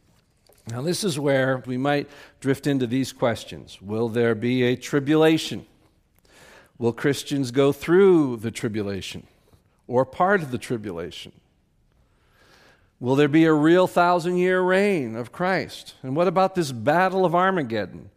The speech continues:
But that isn't the priority of Scripture's teaching, no matter what your view, whether you're a historic premillennialist, a dispensational premillennialist, an amillennialist, a postmillennialist,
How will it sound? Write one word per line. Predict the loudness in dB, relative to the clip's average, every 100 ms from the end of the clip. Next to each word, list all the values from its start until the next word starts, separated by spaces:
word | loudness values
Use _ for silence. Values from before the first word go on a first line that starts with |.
| _ _ _ _ _ -12
But | -4
that | -2 0 -2 0
isn't | 0 0 -6 -8
the | -12
priority | -4 -2 0 2 4 4 2 -2 -8 -20 -20 _ _ -2
of | -2 -2
Scripture's | -4 -4 -4 -10
teaching, | -6 -6 -6 -10 -12 -14 _ _ _ _ _ _ _ -12
no | -4
matter | -2 0 -2
what | 0 -2 0 -2
your | -4
view, | -2 -4 -4
whether | -6 -6 -4
you're | -2 -2
a | -2
historic | -6 -4 0 0 -2
premillennialist, | -6 -4 -2 -2 -4 -4 -6 -12 -20 _ _ -20 -20 -18 -12
a |
dispensational | -6 -6 -6 -4 -2 -2 -4 -8
premillennialist, | -6 -4 -4 -4 -6 -6 -8 -10
an | -6
amillennialist, | -4 -4 -4 -6 -6 -8 -10 -14
a | -10
postmillennialist, | -4 -4 -4 -8 -6 -6 -6 -8 -8 -12